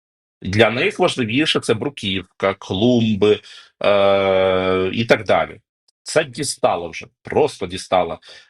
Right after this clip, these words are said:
Це відірваність. Да, він от не розуміє,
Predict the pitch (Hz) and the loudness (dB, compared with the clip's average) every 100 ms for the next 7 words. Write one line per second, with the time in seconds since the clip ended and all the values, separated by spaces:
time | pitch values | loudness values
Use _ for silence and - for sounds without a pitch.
0 | _ - 139 120 117 110 143 98 85 78 | _ -2 -2 -4 -6 -2 0 -2 -6 -12
1 | - - 90 95 151 110 123 139 117 120 | -18 -18 -2 0 2 0 -2 0 0 0
2 | 135 135 123 139 135 104 85 | 0 0 0 0 0 -2 -6